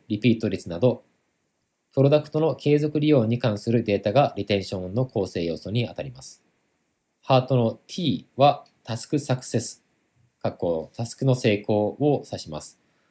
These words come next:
サイト内検索の正確さ、写真のアップロードにかかる時間、プロフィール完成率など、具体的なタスクの成功に関わるデータがタスクサクセスの構成要素にあたります。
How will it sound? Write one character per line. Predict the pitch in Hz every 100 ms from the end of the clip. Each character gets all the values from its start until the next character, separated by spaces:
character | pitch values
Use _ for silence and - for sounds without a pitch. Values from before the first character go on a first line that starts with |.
| _ _ _ _
サ | -
イ | 156
ト | 165 170
内 | 165 165
検 | 175 160
索 | 135 117
の | 147 143
正 | 127
確 | 101 -
さ、 | - 98 - _ _
写 | -
真 | 120 131 127
の | 135 120
ア |
ッ | 117
プ | -
ロ | 135
ー |
ド | 120
に | 98
か | 95
か | 123
る | 107
時 | 78
間、 | - 82 - _ _ _ _
プ | -
ロ | 117
フ |
ィ | 135
ー | 120
ル |
完 | 117 127 120
成 | - 127
率 | 92 - 90
な | 87
ど、 | 117 139 - _
具 |
体 | - 127 139
的 | 139 139
な | 139
タ | 135
ス | 135 - -
ク | 127 123
の | 127 147 -
成 | - 123
功 | 123 127 117
に | 117
関 | 113 123 120
わ | 107
る | 92
デ | 98
ー | 87
タ |
が | 110 147 -
タ | -
ス | -
ク | -
サ | -
ク | 95
セ | -
ス | -
の | 131 131
構 | 127 104
成 | - 87
要 | 87
素 | 82 98
に |
あ | 98
た | 73
り | 69
ま | 65
す。 | -